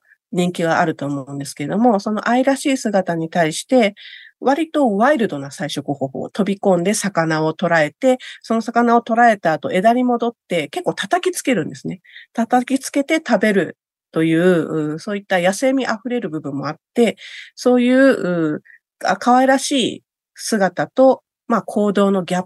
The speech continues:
プみたいなところ。それからもう一つですね、これは二千五年に起きた増水の後なんですけれども、水が引いた後、私調査していて、カワセミがこう、通らないような、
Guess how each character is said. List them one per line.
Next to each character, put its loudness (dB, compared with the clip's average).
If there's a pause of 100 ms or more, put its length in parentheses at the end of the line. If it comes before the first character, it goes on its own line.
(140)
プ 2
み -2
た -2
い -4
な -6
と -8
こ -2
ろ。 -2 (360)
そ 0
れ 2
か 2
ら 4
も 6
う 0
一 -4
つ -12
で -4
す -6
ね、 -6
こ -2
れ 2
は 6
二 -2
千 2
五 2
年 2
に -2
起 0
き -16
た -4
増 -2
水 0
の 0
後 -2
な -4
ん -14
で -12
す -16
け -8
れ -6
ど -6
も、 2 (460)
水 0
が 4
引 -4
い -6
た 0
後、 -4
私 -4
調 2
査 -2
し -6
て -6
い -4
て、 -2 (380)
カ 0
ワ 4
セ -2
ミ 2
が 2
こ -6
う、 -20
通 2
ら 4
な 2
い -2
よ -6
う -6
な、 -2